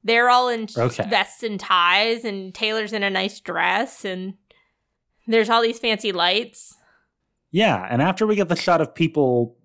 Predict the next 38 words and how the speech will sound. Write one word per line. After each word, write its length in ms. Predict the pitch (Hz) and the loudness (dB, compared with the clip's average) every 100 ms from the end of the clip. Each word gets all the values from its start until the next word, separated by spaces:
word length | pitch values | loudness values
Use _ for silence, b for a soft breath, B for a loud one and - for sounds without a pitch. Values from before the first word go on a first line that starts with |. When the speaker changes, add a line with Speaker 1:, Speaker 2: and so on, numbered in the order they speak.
| 120 | -14
Speaker 2:
driving 520 | 127 127 135 120 110 | -2 2 2 2 0
up, 260 | 95 92 - | -2 -2 -2
we 120 | 107 | -2
cut 320 | - 131 - | 0 -4 -4
to 440 | - 120 113 113 - _ _ _ _ | -2 2 2 0 -6 _ _ _ _
the 80 | - | -8
people 360 | - 135 123 - | -4 0 0 0
at 200 | 117 - | -2 0
the 80 | 120 | -4
tables 680 | 120 113 104 98 101 101 | 0 0 0 -2 0 -2
sitting 360 | - - 120 107 | 0 0 0 0
and 100 | 104 | 0
watching. 600 | 113 120 - 98 95 120 b b b - | 0 0 -2 -6 -6 -10 b b b -4
And 20 | |
Speaker 1:
And 120 | 117 | 0
Speaker 2:
then 60 | 220 | 2
Speaker 1:
they're 80 | 254 | 2
Speaker 2:
we 60 | |
Speaker 1:
all 60 | - | 0
Speaker 2:
get 100 | - | 0
Speaker 1:
dressed 160 | 311 | 0
Speaker 2:
Fulton. 360 | 175 311 311 143 | 2 2 2 0
Speaker 1:
up, 60 | 127 | 2
too. 440 | 494 349 202 - _ _ _ _ _ | 2 2 -2 -10 _ _ _ _ _
Speaker 2:
<laughs> 540 | _ - 117 - 139 | _ -2 -2 0 2
We 120 | 143 | 4
get 160 | 131 135 | 2 0
Fulton 420 | - 170 170 151 | 2 0 2 0
on 240 | 131 131 131 | 2 0 0
stage, 760 | - 147 131 110 117 - - b b b b _ | 0 2 2 2 0 -6 -18 b b b b _
and 120 | 120 | 0
he's 200 | 123 185 | 2 4
wearing 280 | 170 143 123 | 4 2 2
this 180 | 113 - | 0 -2
fun, 400 | - 113 110 107 | 0 0 0 0
like, 340 | 101 95 92 | 2 0 0
stripy 460 | - - 104 101 101 | -6 -2 -2 0 0
suit. 400 | - 101 95 | 0 0 -2